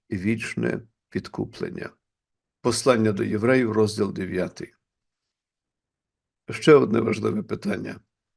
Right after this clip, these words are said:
За чиї гріхи мав стати жертвою Ісус Христос? Померти. Чи лише за гріхи Адама, Єви,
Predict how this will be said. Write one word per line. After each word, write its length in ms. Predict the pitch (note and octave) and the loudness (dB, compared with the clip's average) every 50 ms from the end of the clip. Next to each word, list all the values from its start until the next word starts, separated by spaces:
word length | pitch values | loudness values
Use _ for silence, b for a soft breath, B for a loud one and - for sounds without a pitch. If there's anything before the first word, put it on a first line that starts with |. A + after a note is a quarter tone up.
| _ _ _ _ _ - - | _ _ _ _ _ -6 -2
За 220 | A2+ G#2+ C#3 C#3 | 2 4 4 4
чиї 420 | C3+ - - C#3 C3+ C3+ D3+ F#3+ | 4 2 0 0 2 2 4 4
гріхи 680 | F3+ D3+ D3 C#3 C3 A#2 A2 A2+ - B2+ C#3 D3 E3 F3+ F3+ - _ _ _ _ _ - | 4 4 4 2 2 0 0 0 0 2 2 2 2 0 -4 -8 _ _ _ _ _ -4
мав 260 | A#2 A#2 C3 C#3 B2+ | -2 0 0 0 -2
стати 480 | - - - - A#2 A2+ A2+ A2+ A2 A2 | -6 -4 -2 0 0 0 0 0 0 0
жертвою 800 | G2 G2+ G#2 A2 A#2+ - A2+ A#2 - B2+ B2 A#2+ A#2+ A#2+ A#2+ B2 _ _ _ _ _ _ - | 2 2 2 2 2 0 -2 -8 -6 -4 -4 -2 -2 -4 -6 -8 _ _ _ _ _ _ -6
Ісус 400 | - G#2 G2 - - G#2+ G2 - | -4 -4 -2 -2 -2 -2 -4 -4
Христос? 800 | - - G#2 G#2 - - - - G2 F#2 - - - - - _ _ _ _ _ _ _ _ _ _ _ _ _ _ _ - | -6 -4 -4 -4 -4 -4 -4 -4 -4 -4 -4 -10 -12 -14 -16 _ _ _ _ _ _ _ _ _ _ _ _ _ _ _ -2
Померти. 680 | - G#2+ G2+ G2 G2 G2 F#2+ F#2+ D#2+ - - - - - _ _ _ _ _ _ _ _ _ _ _ _ _ _ _ _ _ _ _ _ _ _ _ _ _ _ _ _ _ _ - | 0 2 4 4 4 2 0 -2 -6 -14 -14 -14 -14 -16 _ _ _ _ _ _ _ _ _ _ _ _ _ _ _ _ _ _ _ _ _ _ _ _ _ _ _ _ _ _ -8
Чи 140 | - - C3 | -2 0 2
лише 360 | B2 B2+ C3 B2 - E3 E3 | 4 4 4 4 4 2 4
за 180 | D3 C3+ D3 C3 | 4 6 4 4
гріхи 560 | B2 B2 C3 A#2+ A2 - C#3+ C#3+ C#3+ C#3 C3+ - _ _ _ _ _ _ _ _ | 4 2 0 0 0 0 0 2 0 0 -2 -6 _ _ _ _ _ _ _ _
Адама, 720 | - A2 G#2+ F#2+ G#2 A2+ A#2+ B2+ B2+ B2+ B2 B2 A#2+ B2 | -4 -4 -2 0 2 2 4 4 2 2 0 0 -2 -2
Єви, 720 | A#2+ A2+ G#2 G2+ A#2 B2+ B2+ B2+ B2 A#2 A#2+ A#2+ A#2+ A#2+ - | -2 -2 2 4 6 6 6 6 4 4 2 2 0 0 -4